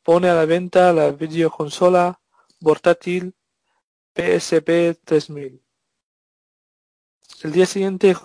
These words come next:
quince de octubre de dos mil trece, Bosnia y Herze-, Herzegovina clasifica su primer mundial de fútbol. Y también, eh,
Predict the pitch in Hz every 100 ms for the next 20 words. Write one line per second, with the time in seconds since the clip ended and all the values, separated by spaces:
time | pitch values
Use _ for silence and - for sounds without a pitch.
0 | - - 185 190 190 170 165 160 - -
1 | - 190 165 160 147 147 180 190 - 175
2 | 180 - 196 - _ _ - _ _ _
3 | _ 180 208 - 208 202 220 233 180 160
4 | 151 151 143 160 151 160 151 151 - 320
5 | 494 _ _ _ _ _ _ _ _ -
6 | 170 151 156 - 170 - 214 214 196 233
7 | _ _ _ _ _ _ - 165 160 -
8 | 208 208 196 180 175 165 156 _ _ -
9 | 165 165 196 190 170 156 165 170 151 151
10 | 123 - - - 185 _ _ _ _ _
11 | _ _ - 160 160 160 160 160 190 185
12 | 175 - _ _ _ _ _ _ - 170
13 | 156 151 151 147 143 143 - - - -